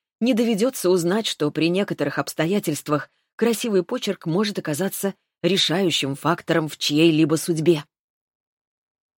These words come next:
Чем ближе к Гудбрансдалу,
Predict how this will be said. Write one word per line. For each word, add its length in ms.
Чем 300
ближе 500
к 40
Гудбрансдалу, 1200